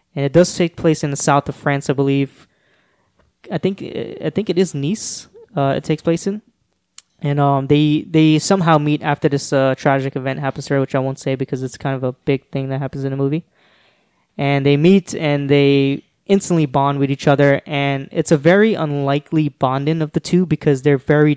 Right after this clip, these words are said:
different characters in this world. In the movie, not a lot happens. We do get a, some scenes of him fighting,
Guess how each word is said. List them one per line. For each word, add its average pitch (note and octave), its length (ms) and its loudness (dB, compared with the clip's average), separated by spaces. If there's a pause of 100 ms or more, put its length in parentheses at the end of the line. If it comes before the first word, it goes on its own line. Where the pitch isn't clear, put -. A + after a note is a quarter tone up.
(120)
different C#3+ 340 -2
characters C3+ 500 -4
in C3 100 -6
this C3 160 -10
world. C3+ 300 0 (540)
In D#3+ 60 -2
the E3 60 2
movie, B3 360 4
not G#3 300 -2
a A#3+ 40 2
lot D#3+ 300 2
happens. D#3 400 0
We D3+ 120 2
do D#3 280 2
get F3+ 140 6
a, D#3+ 160 0 (120)
some D3 220 -4
scenes D3+ 400 -2
of C3 160 -2
him D3 480 -2 (320)
fighting, D#3+ 560 -2